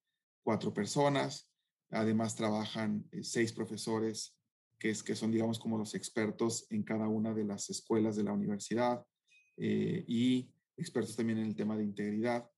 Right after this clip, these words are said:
Y una cosa que ha sido también muy relevante es que, eh, eh, hemos sumado a los, a los estudiantes, ¿verdad? Eh, ahorita que hablabas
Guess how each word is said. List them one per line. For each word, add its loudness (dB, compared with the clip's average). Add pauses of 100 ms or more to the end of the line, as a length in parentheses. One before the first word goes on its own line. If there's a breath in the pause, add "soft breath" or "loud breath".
(500)
Y -8
una 0
cosa -4
que 0
ha -2
sido 0
también -2
muy -2
relevante -4
es -6
que, 2
eh, -4
eh, -6
hemos 2
sumado 0
a -2
los, -8 (140)
a -4
los -2
estudiantes, 0
¿verdad? -2 (160)
Eh, 0
ahorita 2
que 0
hablabas 0